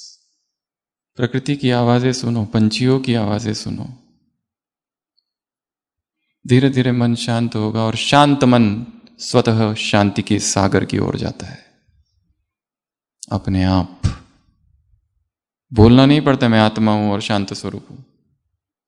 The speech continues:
अभी हमारा जो अमृत वेला है, "मैं आत्मा हूं, मैं शांत स्वरूप हूं, मैं आत्मा हूं, मैं शांत स्वरूप हूं, मैं प्रेम स्वरूप, मैं आनंद स्वरूप।"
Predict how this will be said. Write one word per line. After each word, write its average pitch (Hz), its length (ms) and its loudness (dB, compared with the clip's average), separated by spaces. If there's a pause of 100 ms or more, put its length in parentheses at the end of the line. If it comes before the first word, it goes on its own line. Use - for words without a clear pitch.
(1080)
अभी 117 260 0
हमारा 113 340 2
जो 113 140 0
अमृत 110 280 0
वेला 107 160 2
है, 107 60 2
"मैं 113 120 4
आत्मा 117 280 0
हूं, 110 140 0
मैं 110 120 2
शांत 113 220 2
स्वरूप 107 240 -8
हूं, 104 60 -6
मैं 104 120 2
आत्मा 117 240 0
हूं, 117 120 2
मैं 110 120 0
शांत 107 240 0
स्वरूप 104 240 -6
हूं, 104 80 -4
मैं - 120 -2
प्रेम 127 220 4
स्वरूप, 127 240 -2
मैं 139 100 2
आनंद 110 260 2
स्वरूप।" - 380 -10